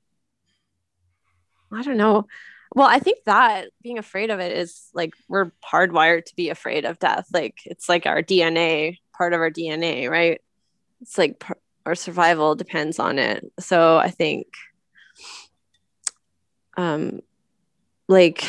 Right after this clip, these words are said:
and there's pain and whatever, but fearing death naturally, like, say you were to just grow old and just peacefully die, like, that's, like, the dream, right? Like, you could only be so lucky for that to happen. Very few of us get that. So it's just weird when that,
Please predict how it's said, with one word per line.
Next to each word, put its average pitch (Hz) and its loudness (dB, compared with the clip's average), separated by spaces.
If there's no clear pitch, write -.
and 208 6
there's 180 4
pain 185 0
and 170 -2
whatever, 180 4
but 180 2
fearing 220 0
death 185 -2
naturally, 208 -4
like, 185 -4
say 190 -6
you 190 -2
were 185 0
to - -16
just 185 -8
grow 180 2
old 185 2
and 180 -10
just - -18
peacefully 190 0
die, 180 6
like, 202 6
that's, 208 0
like, 175 -4
the 175 -6
dream, 170 -4
right? 160 -2
Like, 180 0
you 196 -8
could 190 0
only 185 0
be 185 -10
so - -8
lucky - -8
for 185 -4
that 185 4
to 160 0
happen. 147 -8
Very 214 4
few 190 2
of 165 0
us 170 -4
get 170 -2
that. 104 -6
So - 0
it's 190 2
just 202 -2
weird 185 4
when 175 0
that, 156 0